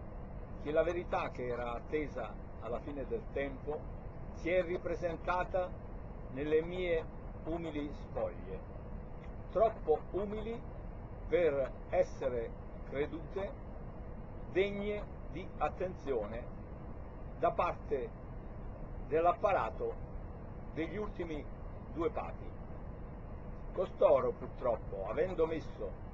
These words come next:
nelle mani mercenarie di ultimi una cosa che era al di sopra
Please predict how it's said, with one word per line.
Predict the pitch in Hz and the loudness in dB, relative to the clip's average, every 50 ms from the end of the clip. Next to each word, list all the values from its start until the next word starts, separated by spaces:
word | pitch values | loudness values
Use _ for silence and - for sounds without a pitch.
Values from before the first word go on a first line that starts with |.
| - - - - - - | -8 -8 -8 -6 -4 -4
nelle | 117 120 120 127 | -2 0 0 0
mani | 135 143 165 185 185 180 180 165 | 2 4 4 4 4 2 0 0
mercenarie | 156 151 143 131 - - 143 135 143 165 170 165 151 143 139 135 | 0 0 0 -2 -2 0 0 2 2 2 2 2 2 2 0 -2
di | 123 135 139 | -2 -2 -2
ultimi | 156 170 156 120 - - - - - - - - - - - - - - - - - - - - - - | -2 -2 -2 -4 -6 -6 -8 -8 -8 -6 -8 -8 -8 -8 -8 -6 -6 -6 -8 -8 -8 -8 -6 -6 -6 -4
una | 127 135 147 147 139 | -2 0 0 0 4
cosa | - 196 190 160 139 - 139 117 101 - - - - - - - - - - - - - - - - | 8 10 10 10 10 6 2 -2 -2 -2 -6 -6 -8 -8 -8 -8 -8 -6 -6 -6 -6 -6 -6 -6 -2
che | - 143 147 151 - - - - - - | -2 0 0 0 -2 -4 -6 -6 -2 2
era | - 135 170 151 143 135 120 117 117 - - - - - - - - - - - - | 6 8 8 8 8 6 2 0 -2 -6 -8 -8 -8 -8 -8 -6 -6 -8 -6 -6 -4
al | - 123 143 151 147 | 0 2 2 2 0
di | - 160 - | -2 -4 0
sopra | - 214 190 165 135 - 120 107 101 | 4 6 6 6 4 2 -2 -2 -2